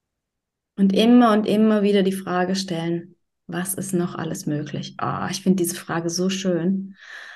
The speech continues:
Den Zugang zu all den Möglichkeiten, sich selbst immer und immer wieder zu gewähren, oder?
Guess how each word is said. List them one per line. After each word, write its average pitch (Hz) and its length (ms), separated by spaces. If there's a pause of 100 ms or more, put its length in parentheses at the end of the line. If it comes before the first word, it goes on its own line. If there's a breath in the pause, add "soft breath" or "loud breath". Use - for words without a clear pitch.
(280 loud breath)
Den 196 160
Zugang 254 920 (300)
zu 233 420
all 226 300
den 233 500 (340)
Möglichkeiten, 214 1080
sich 202 300
selbst 196 640
immer 247 360
und 196 140
immer 214 280
wieder 214 200
zu 202 180
gewähren, 185 480
oder? 202 360